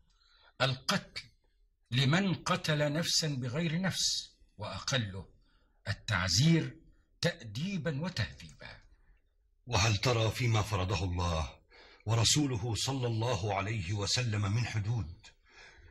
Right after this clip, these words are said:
Speaker 2: جلد الجلد عقاباً لرجل مثل خبيب إذا لم يرتدع؟
Speaker 1: روي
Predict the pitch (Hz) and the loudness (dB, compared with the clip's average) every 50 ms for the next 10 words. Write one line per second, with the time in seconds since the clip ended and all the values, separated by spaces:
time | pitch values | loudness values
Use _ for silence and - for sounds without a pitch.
0 | - _ _ _ _ _ _ - - 156 180 190 175 147 123 160 156 143 127 120 | -20 _ _ _ _ _ _ 8 10 10 10 6 2 2 2 2 4 6 8 8
1 | 135 170 180 170 151 117 92 - - - - - - - - - _ _ - - | 8 8 6 2 0 -4 -6 -8 -8 -8 -8 -8 -12 -20 -20 -20 _ _ -20 -20
2 | - - - - _ _ _ _ _ _ - 110 120 - - 143 151 135 123 131 | -20 -20 -20 -20 _ _ _ _ _ _ 2 2 2 4 4 4 4 4 4 2
3 | 127 123 120 123 117 131 123 110 117 117 113 110 107 101 104 120 139 - - 113 | 2 2 0 0 0 0 0 0 0 0 2 2 2 2 2 2 0 0 -2 -2
4 | 104 - 123 110 90 107 113 104 90 73 71 - - - - _ - - - - | -2 -2 -2 -2 0 0 0 0 -2 -4 -6 -10 -16 -20 -20 _ -20 -20 -20 -20
5 | - - _ - 147 139 113 135 123 120 120 120 117 110 104 - - 113 104 110 | -20 -20 _ -2 0 4 4 4 4 4 2 2 2 0 0 0 -2 -2 0 0
6 | 101 95 - - - - _ _ _ _ _ _ _ _ _ _ _ - _ _ | -2 -2 -4 -8 -10 -16 _ _ _ _ _ _ _ _ _ _ _ -20 _ _
7 | _ _ _ _ _ _ _ _ _ _ _ _ _ _ _ - 170 254 170 165 | _ _ _ _ _ _ _ _ _ _ _ _ _ _ _ -2 0 0 0 0
8 | 165 151 143 139 135 135 135 | -2 -2 -2 -2 -2 -2 -4